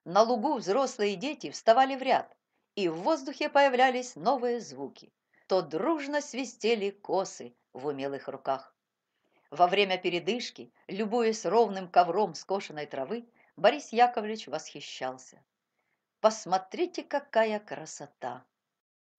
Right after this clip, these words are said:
Каждая травинка, каждый цветок говорит нам о величии Творца. Всё, что он создал, славит Бога. И мы тоже не должны молчать». С песней работа спорилась.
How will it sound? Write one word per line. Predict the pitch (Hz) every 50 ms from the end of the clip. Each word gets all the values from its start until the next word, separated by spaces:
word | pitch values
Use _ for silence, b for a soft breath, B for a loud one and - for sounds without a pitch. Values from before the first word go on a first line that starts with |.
| _
Каждая | - 254 277 277 233 220 220 269 277 269 269
травинка, | - 262 262 269 262 220 254 254 240 202 165 139 127 - - 117 - _
каждый | - 196 214 208 185 170 156 180 185
цветок | 180 - - - 165 170 170 - - - - - - _ _ _ _ _ -
говорит | - 214 254 285 294 330 330 320 -
нам | 254 269 269 262 262
о | - 226
величии | 220 185 202 - - 143 165 165 - - 156 147
Творца. | - - 131 139 143 - - - - 127 120 123 _ _ _ _ _ _ _ _ _ _ _ _ _
Всё, | - - - - - 302 294 254
что | - - - - 233 247
он | 247 226
создал, | 220 - - 196 190 165 156 170 233 277 262 185 143 131 - _
славит | - - - - - 139 135 175 262 294 240 247 254 247 -
Бога. | - - - 170 - - - - - _ _ _ _ _ _ _ _ _ _ _ _ _ -
И | 170 190
мы | 202 226 277
тоже | 269 - - 254 285 285 311 311
не | 285 240
должны | 165 170 165 147 139 139 147 143 135
молчать». | 135 135 135 - - 151 131 131 - _ _ _ _ _ _ _ _ _ _ _ _ _ -
С | - - -
песней | _ - 247 294 330 320 330 - - 277 277 269 269 277 277 - _
работа | - - - 143 151 151 127 156 196 226 220 - 185
спорилась. | 180 - - - - 123 127 135 131 135 131 127 131 135 - - -